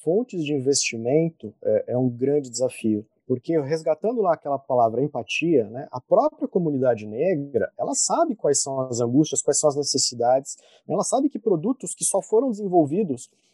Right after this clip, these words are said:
é, que talvez não at-, que pra outro perfil de consumidor, que não atende às necessidades deles. Mas aí, embora eles saibam disso, eles muitas vezes não têm recursos pra desenvolver.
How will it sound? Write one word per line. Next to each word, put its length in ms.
é, 100
que 140
talvez 240
não 200
at-, 200
que 80
pra 160
outro 360
perfil 380
de 80
consumidor, 540
que 120
não 240
atende 520
às 80
necessidades 560
deles. 360
Mas 200
aí, 120
embora 320
eles 180
saibam 400
disso, 460
eles 180
muitas 260
vezes 160
não 100
têm 180
recursos 600
pra 160
desenvolver. 600